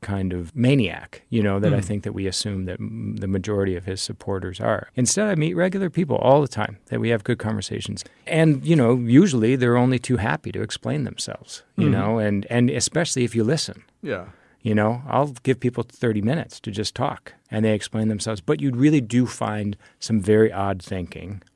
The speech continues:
Speaker 2: Mm-hmm.
Speaker 1: And my favorite story was, uh, I was at the rally in El Paso, and I met the T-shirt vendors.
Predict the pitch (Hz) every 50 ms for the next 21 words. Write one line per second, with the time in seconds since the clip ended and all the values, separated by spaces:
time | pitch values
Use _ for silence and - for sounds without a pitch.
0 | _ - 185 160 131 104 107 123 147 - - _ _ - 110 107 107 104 95 -
1 | 143 147 147 156 147 - - 131 123 117 113 110 104 98 104 104 101 98 95 85
2 | - _ _ _ _ _ _ _ _ - 107 101 92 113 107 - 110 101 98 98
3 | - - - 120 120 123 131 131 127 120 113 107 101 - - 113 107 98 - -
4 | 95 95 95 90 - _ _ _ _ _ _ _ _ _ - _ - - 107 101
5 | 101 98 98 101 104 104 _ _ - - 120 120 113 117 - _ - 113 101 -
6 | - - 180 160 - 139 113 101 107 101 95 - - - - -